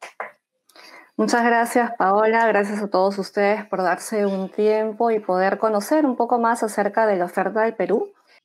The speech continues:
Bueno, en esta ocasión vamos a hacer un recorrido por dos regiones que, debido a la ubicación que tienen, a la ubicación geográfica, se convierten en destinos ideales para ampliar la permanencia de visita al Perú.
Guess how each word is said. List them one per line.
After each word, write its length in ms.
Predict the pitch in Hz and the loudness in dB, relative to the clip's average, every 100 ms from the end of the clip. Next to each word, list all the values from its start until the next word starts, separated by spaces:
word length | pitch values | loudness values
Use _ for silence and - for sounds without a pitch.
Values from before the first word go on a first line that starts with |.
| _ _ | _ _
Bueno, 220 | 240 208 196 | 0 0 2
en 160 | 240 | 2
esta 180 | 285 302 | 2 2
ocasión 380 | 370 285 285 285 | 0 2 2 4
vamos 320 | 294 294 320 | 4 4 2
a 40 | 233 | -2
hacer 420 | - 226 247 - | 0 0 0 0
un 500 | 247 233 247 262 254 | -2 0 0 0 -2
recorrido 640 | 247 233 220 233 247 220 240 | -2 0 2 2 2 2 0
por 120 | 233 | 0
dos 160 | 254 302 | 0 0
regiones 680 | 294 - 269 254 247 294 - | -2 0 0 0 -2 -4 -4
que, 300 | 214 190 185 | -2 0 0
debido 320 | 185 214 240 | 0 0 2
a 40 | |
la 120 | 247 | 2
ubicación 560 | 208 165 180 180 208 208 | 2 0 -4 -2 -4 -2
que 100 | 226 | -4
tienen, 460 | 214 214 196 214 226 | -2 0 0 -2 -4
a 20 | |
la 60 | |
ubicación 480 | 185 175 180 196 202 | -4 -4 -4 -2 -4
geográfica, 840 | 202 208 180 196 208 202 190 208 | -4 -2 0 0 0 -4 -2 -2
se 160 | 247 254 | 0 -2
convierten 680 | 220 226 254 262 - 285 277 | 0 2 0 0 0 0 0
en 260 | - 233 233 | -2 0 0
destinos 480 | 214 233 226 247 | -2 -2 -4 -2
ideales 540 | 226 196 202 208 226 233 | 0 2 4 4 0 0
para 260 | 202 185 | 0 2
ampliar 460 | 180 175 208 220 233 | 0 -2 0 2 2
la 160 | 233 220 | 0 0
permanencia 600 | 190 180 190 202 208 202 | -4 -4 -4 -4 0 0
de 120 | 196 | 2
visita 400 | 185 - 180 185 | -2 -4 -2 0
al 120 | 185 | 0
Perú. 260 | 190 202 | -2 -4